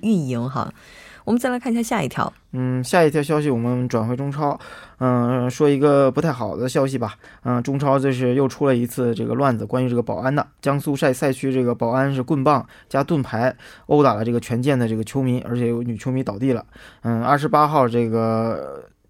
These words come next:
Speaker 2: 中超联赛这个江苏苏宁对这个天津权健第二十二轮这个补赛，在这个南京奥体中心进行的，最终苏宁是一比零小胜。嗯，这场比赛场面呢比较，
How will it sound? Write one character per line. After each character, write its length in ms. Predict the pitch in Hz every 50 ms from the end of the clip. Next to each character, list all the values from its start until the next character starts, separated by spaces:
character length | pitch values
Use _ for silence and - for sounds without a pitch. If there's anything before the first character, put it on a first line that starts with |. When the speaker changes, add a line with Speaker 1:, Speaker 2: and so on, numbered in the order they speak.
| _ _ _ _
Speaker 2:
中 180 | - 165 165 160
超 180 | 156 165 160
联 140 | 147 135 143
赛 240 | 147 160 151 131 120
这 140 | 120 120 120
个 140 | 120 117 113
江 160 | 160 151 156
苏 100 | 156 165
苏 160 | 160 180 165
宁 180 | 147 127 131 139
对 200 | 143 151 135 123
这 80 | 127
个 80 | 123 120
天 180 | - 170 151
津 100 | 151 156
权 160 | 143 131 127 127
健 200 | 143 160 143 127
第 100 | 160 160
二 100 | 151 147
十 120 | 143 160
二 120 | 156 147
轮 220 | 135 117 120 123 131
这 100 | 135 131
个 160 | 107 95 85
补 200 | - - - 107
赛， 240 | - 180 156 - - - - - - _ _ -
在 180 | - 143 135
这 80 | 120 127
个 80 | 120 117
南 160 | 120 120 131
京 120 | 127 143
奥 80 | 143 135
体 100 | 110 113
中 140 | 113 123 127
心 100 | 131 131
进 140 | 123 127 120
行 140 | 113 110
的， 120 | 117 120 -
最 140 | - 127 131
终 160 | 123 131 135
苏 140 | 127 - 147
宁 160 | 135 123 131
是 100 | - 175
一 140 | - 165 170
比 100 | 143 131
零 140 | 113 120 127
小 160 | - 117 104
胜。 180 | 101 - 139 - - - - - - - - - -
嗯， 200 | - 131 139 139
这 100 | 135 185
场 180 | 165 170 175 160
比 120 | 147 131
赛 280 | 123 147 147 147 143 139
场 220 | 123 - 123 123
面 160 | 139 151 147
呢 80 | 135 127
比 100 | 107 107
较， 420 | 113 127 131 131 127 123 123 120